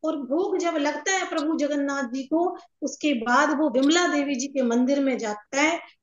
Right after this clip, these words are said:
तब वो महाप्रसाद बनता है और वो महाप्रसाद फिर आगे बढ़ने के लिए बढ़ता है।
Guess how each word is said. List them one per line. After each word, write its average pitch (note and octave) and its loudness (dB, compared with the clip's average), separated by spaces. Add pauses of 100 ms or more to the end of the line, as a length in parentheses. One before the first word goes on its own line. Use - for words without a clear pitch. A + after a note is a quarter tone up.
(140)
तब G#4 6
वो G#4 4
महाप्रसाद D4 2
बनता A#3+ 2
है E4 2 (220)
और C4+ 2
वो E4 2
महाप्रसाद C#4 0
फिर E4 0
आगे A#3 0
बढ़ने C#4+ 2
के A#3 -2
लिए A3 0
बढ़ता G3+ -4
है। G3 -2